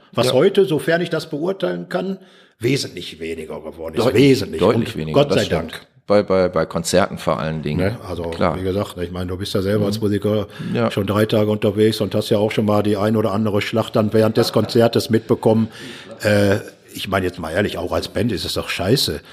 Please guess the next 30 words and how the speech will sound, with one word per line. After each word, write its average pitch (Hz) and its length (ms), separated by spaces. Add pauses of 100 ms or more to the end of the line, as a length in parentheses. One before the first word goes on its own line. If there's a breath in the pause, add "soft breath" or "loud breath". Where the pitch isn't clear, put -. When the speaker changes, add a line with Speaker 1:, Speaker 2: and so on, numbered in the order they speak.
(180 loud breath)
Speaker 1:
Du 85 80
stehst - 260
auf 101 120
der 98 80
Bühne, 110 360
du 104 140
willst 101 180
spielen, 120 400
du 107 140
hast 104 140
selber 107 280
Spaß, 104 500
spielen 120 420
zu 87 280
wollen 120 380 (340 loud breath)
und 98 140
dann 131 280
machen 113 360
fünf 139 400
Idioten 131 1000
die 113 120
ganze 170 360
Sache 139 300
kaputt. - 560
Speaker 2:
Ja. 120 160 (260)
Speaker 1:
Ne? 117 240 (680)
Macht - 360
keinen 147 240
Sinn, 143 300
aber 101 560